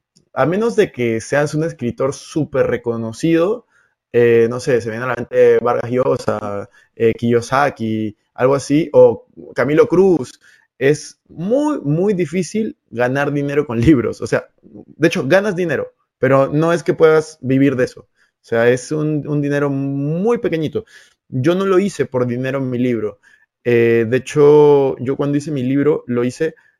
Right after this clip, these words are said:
antes de, como te dije, yo comencé a escribirlo cuando tenía menos de diez mil suscriptores en YouTube. O sea,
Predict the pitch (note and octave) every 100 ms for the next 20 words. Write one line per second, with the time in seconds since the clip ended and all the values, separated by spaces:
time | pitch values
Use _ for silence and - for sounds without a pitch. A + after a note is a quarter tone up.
0 | _ _ - F#3 F3+ A3+ - B2+ C3 B2
1 | - - A#2 B2+ E3+ C#3+ B2+ D#3 G#3+ D3
2 | E3+ E3+ F3 G#3+ G#3+ C3 A2+ B2+ C3 D3+
3 | D#3+ D#3+ E3 D3+ B2 A2 C#3+ C#3 D#3 -
4 | A#2+ - C#3 - A#2 C3 B2+ F#2 - A2+
5 | A2